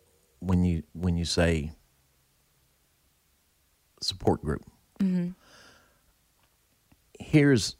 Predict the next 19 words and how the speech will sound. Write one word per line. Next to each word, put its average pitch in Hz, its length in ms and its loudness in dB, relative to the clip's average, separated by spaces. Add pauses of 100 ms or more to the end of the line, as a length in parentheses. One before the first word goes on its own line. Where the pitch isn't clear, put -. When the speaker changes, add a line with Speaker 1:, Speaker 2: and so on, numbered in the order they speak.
(120)
Speaker 1:
a 92 80 0
couple 87 280 0
of 80 80 -2
things. 80 340 0
You, 80 120 -6 (180)
you 98 140 -6
touched - 380 2
on 85 120 2
a 78 60 2
couple 87 320 -2
of 73 80 -4
real 87 160 2
good 78 260 -4
points. - 540 -6 (180)
Uh, 80 420 -4 (840)
first 123 340 6
and 78 180 4
foremost, 82 720 -2 (220)
uh, 73 380 -6